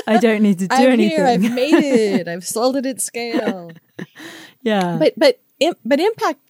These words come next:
Speaker 2: is not unimportant. So what did you find that having the Victoria and Albert,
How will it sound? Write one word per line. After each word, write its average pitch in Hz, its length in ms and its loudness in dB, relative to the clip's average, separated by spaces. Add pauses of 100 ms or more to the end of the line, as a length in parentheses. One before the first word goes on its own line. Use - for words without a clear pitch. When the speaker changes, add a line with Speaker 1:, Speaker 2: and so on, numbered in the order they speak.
(180)
Speaker 2:
is 262 160 -4
not 240 180 0
unimportant. 190 800 0
So 208 360 -2 (460)
what 220 260 2
did 330 180 0
you 320 100 -8
find 247 360 -8
that 214 160 -8
having 208 760 -8
the 190 120 -10
Victoria 196 380 -8
and 190 80 -8
Albert, 180 520 -8